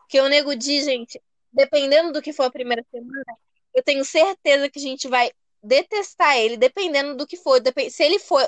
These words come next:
exatamente o que tá se mostrando nos vídeos da internet, vai ser muito puxado. Pode acontecer duas coisas. Ou ele vai ser muito odiado,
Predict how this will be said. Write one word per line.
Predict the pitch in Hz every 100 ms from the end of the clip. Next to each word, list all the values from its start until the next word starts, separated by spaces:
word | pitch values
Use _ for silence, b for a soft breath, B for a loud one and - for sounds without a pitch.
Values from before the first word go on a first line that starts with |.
| -
exatamente | 233 254 277 339 302 294 -
o |
que | 254 -
tá | 262 277
se | 320 311
mostrando | 277 294 247 226
nos | 226 240
vídeos | 233 220
da | 214
internet, | 208 214 196 208 240 262 247 - _ b b
vai | 254
ser | - 349
muito | 285 311 -
puxado. | 392 - 302 220 196 190 - _ _ -
Pode | 302 330
acontecer | 349 330 320 311
duas | 247 453 -
coisas. | - 226 208 202 _ _ -
Ou | 277 370
ele | 427
vai | 339 330
ser | - 277
muito | 269 269 370 427
odiado, | 311 294 254 226 233 240